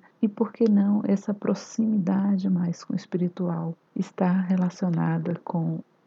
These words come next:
o, essa, esse sentimento, né, da,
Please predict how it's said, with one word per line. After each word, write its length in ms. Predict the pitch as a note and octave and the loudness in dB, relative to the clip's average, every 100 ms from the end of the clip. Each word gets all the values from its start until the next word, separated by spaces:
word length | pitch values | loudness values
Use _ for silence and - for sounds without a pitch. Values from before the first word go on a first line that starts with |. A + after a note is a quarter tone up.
| _ - | _ -4
o, 480 | E3+ E3 D#3 D3+ - - _ _ _ _ _ _ | -2 -2 -2 -6 -8 -12 _ _ _ _ _ _
essa, 380 | F3 - - G3 E3+ | -2 -2 -2 0 0
esse 200 | F3 F3 | -2 -4
sentimento, 840 | - F3+ - F3+ E3+ F3 E3+ E3+ | -2 -2 -2 -2 0 0 -2 -4
né, 260 | E3 F#3 G#3 | -2 -2 -2
da, 140 | E3+ | -6